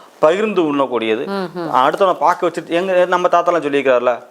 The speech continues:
Speaker 1: "அடுத்தவனை பார்க்க வச்சுக்கிட்டு சாப்பிடாத" அப்படின்னு சொல்லித்தான் நம்மளை எல்லாம் வளர்த்துருக்கிறாரு.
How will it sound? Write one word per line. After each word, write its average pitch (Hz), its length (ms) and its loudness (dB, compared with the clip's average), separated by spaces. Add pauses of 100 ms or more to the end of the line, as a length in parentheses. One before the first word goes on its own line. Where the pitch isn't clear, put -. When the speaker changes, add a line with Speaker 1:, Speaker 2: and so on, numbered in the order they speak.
(140)
Speaker 1:
"அடுத்தவனை 175 320 0
பார்க்க 139 320 -2
வச்சுக்கிட்டு 127 380 -6
சாப்பிடாத" 98 420 -2 (300)
அப்படின்னு 160 320 0
சொல்லித்தான் 156 400 0
நம்மளை 127 40 -2
எல்லாம் 123 180 2
வளர்த்துருக்கிறாரு. 107 500 -2